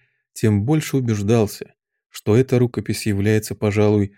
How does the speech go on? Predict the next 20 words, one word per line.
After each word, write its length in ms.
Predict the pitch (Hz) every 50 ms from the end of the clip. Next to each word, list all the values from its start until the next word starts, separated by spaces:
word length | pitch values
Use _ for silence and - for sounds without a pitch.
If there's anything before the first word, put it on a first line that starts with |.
| _ _ _ _ _ _
самой 500 | - - - 160 156 151 147 143 139 131
поразительной 800 | 127 - 120 120 110 98 95 107 123 123 - 113 101 98 98 95
литературной 720 | 92 98 - - 107 107 104 107 - 113 104 95 92 90
находкой 680 | 90 92 92 - _ 151 147 - - - 135 131 127 127 - _ _ _ _
за 180 | - 120 127 123
последнее 640 | - 135 120 - - 98 92 92 90 98 104 110
столетие. 680 | - - - 113 101 92 85 - - - - - _ _ _ _ _ _ _ _ _ _ _ _ _ _ _ _ _ _ _
И 80 | -
хотя, 440 | 101 - - 107 - - 127 127 117
по-видимому, 760 | 120 - 110 107 104 107 101 104 107 104 107 104 104 104 107
имя 460 | 131 - - 117 117 107 107 107 104
автора 320 | 98 - - - 98 98 95
безнадежно 760 | 92 98 92 98 104 104 101 107 113 107 98 101 98 98 98
утрачено, 680 | 95 - 135 147 151 151 - - 104 87 85 82 80 - _ _ _ _ _ _ _ _ _ _ _ _ _
ее 340 | - 101 101 107 117 120 113
характер, 720 | 101 - - 104 113 131 151 151 - - - 101 95 - -
ум 260 | - 120 110 104 98 104
и 180 | - 113 104
вообще 500 | 101 104 110 117 117 - - - 98 92
личность 580 | 95 98 90 - - 101 90 - - - -